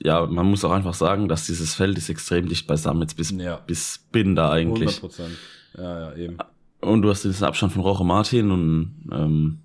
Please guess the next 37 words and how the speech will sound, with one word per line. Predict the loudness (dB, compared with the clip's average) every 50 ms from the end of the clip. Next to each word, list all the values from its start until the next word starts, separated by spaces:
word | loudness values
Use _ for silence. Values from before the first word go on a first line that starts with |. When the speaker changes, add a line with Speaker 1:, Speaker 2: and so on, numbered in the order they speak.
| _ _ _ -2
Speaker 1:
Jorge | 0 0 2 2
Martin | 2 2 2 0 0 2
muss | 4 4 4 2
aber | 2 2 4 2
auch | 2 2 2
über | 2 2 4
lange | 4 4 4 2 2
Sicht, | 2 0 -2 -2 -2 -8 -10 -16 -18 -10 -4
ähm, | -2 0 2 2 2 2 2 0 -2 -8 _
vorne | -18 -12 -4 -2 0 2 2 2
wegfahren | 2 0 -2 -2 0 2 2 2 2 2
und | 2 0
muss | 0 2 0
hoffen, | 0 0 0 -2
dass | -2 -2 -4 -4 -8 -8
Bagnaia | -4 -2 -2 2 2 4 4 6 4
ihn | 4 4 2
eben | 2 2 2 2
nicht | 0 2
mehr | 0 0
kriegt, | 0 -2 -4 -6 -4 -2
weil | -2 0
Bagnaia | 0 0 2 2 2 4 4 4
ist | 2 2 0 0
dann | 0 2 2 4
immer | 4 2 2 2
gut, | 2 0 0 0 -2 -10 -18 -20 -20 -20 -20 -20 -20 -20 _ _
wenn | 2 2
er | 2 2
taktieren | 2 -2 -2 0 2 2 2 2
kann, | 2 0 0 2
wenn | 2 2
er | 2
vorne | 2 2 2 2 2
fahren | 2 0 0 2 0
kann | 0 0 0 0 2 0
und | 0 -2 -2 -2 -4 -4 -8